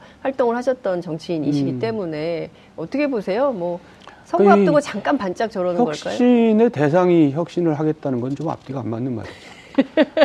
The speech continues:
Speaker 2: 그러니까
Speaker 1: <laughs>
Speaker 2: 자유한국당을 혁신하려면 지도부부터 바뀌어야지 혁신이 되죠. 그게
Speaker 1: 음.
Speaker 2: 이제 첫 번-, 첫 번째 할 일이죠.
Speaker 1: 음.
Speaker 2: 그 월-, 지도부 가지고 혁신을 할 수가 있겠어요?
Speaker 1: 음.
Speaker 2: 혁신의 대상인데.
Speaker 1: 제-, 네.
Speaker 2: 예. 그, 그야말로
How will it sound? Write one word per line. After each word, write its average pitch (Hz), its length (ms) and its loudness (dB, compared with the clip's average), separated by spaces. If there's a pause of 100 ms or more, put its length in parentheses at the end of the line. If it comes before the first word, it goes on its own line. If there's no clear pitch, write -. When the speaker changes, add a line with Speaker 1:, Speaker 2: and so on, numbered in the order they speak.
Speaker 2:
그러니까 - 440 2 (160)
Speaker 1:
<laughs> - 140 -4
Speaker 2:
자유한국당을 202 680 2
혁신하려면 196 680 2
지도부부터 190 560 0
바뀌어야지 120 560 -4
혁신이 135 340 -8
되죠. 95 300 -14 (100)
그게 220 260 2
Speaker 1:
음. 202 60 2
Speaker 2:
이제 160 140 0
첫 - 220 -8
번-, 180 160 0
첫 - 200 -6
번째 170 300 -2 (220)
할 180 260 -8
일이죠. 113 320 -10 (100)
Speaker 1:
음. 170 760 -12
Speaker 2:
그 - 120 -2 (240)
월-, 151 200 4 (420)
지도부 156 320 -2
가지고 123 400 -4 (140)
혁신을 160 320 -6
할 151 160 -12
수가 151 200 -8
있겠어요? 120 420 -12 (180)
Speaker 1:
음. 185 100 -14 (600)
Speaker 2:
혁신의 180 380 -2
대상인데. 113 640 -4 (560)
Speaker 1:
제-, - 160 -20
네. 156 380 -8 (160)
Speaker 2:
예. 123 220 -4 (180)
그, 190 240 2
그야말로 196 580 2